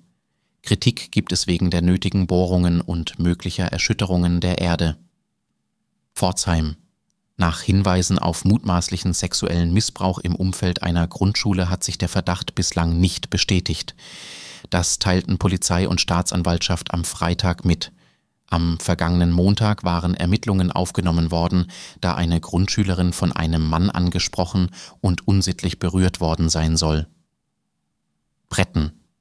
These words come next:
Telefonbetrüger haben mit einer gefälschten Brettener Vorwahl bundesweit dreizehntausend Anrufe getätigt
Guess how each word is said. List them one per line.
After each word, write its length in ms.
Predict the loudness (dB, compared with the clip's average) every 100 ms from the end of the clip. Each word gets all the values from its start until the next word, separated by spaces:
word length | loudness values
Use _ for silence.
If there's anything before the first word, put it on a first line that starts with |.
| _ _ _ 0
Telefonbetrüger 880 | 2 4 4 4 2 0 2 2 2
haben 280 | 0 2 2
mit 200 | 0 0
einer 240 | 0 0
gefälschten 720 | -2 -6 -2 -2 -2 -2 -4
Brettener 480 | -2 -4 -2 0 0
Vorwahl 580 | 0 0 0 0 0 0
bundesweit 800 | 0 0 0 -2 -2 -2 -4 -6
dreizehntausend 1000 | -4 -2 -2 -2 -2 -2 -2 0 -2 0
Anrufe 440 | 0 0 -2 -2
getätigt 560 | -2 -2 -2 -2 -6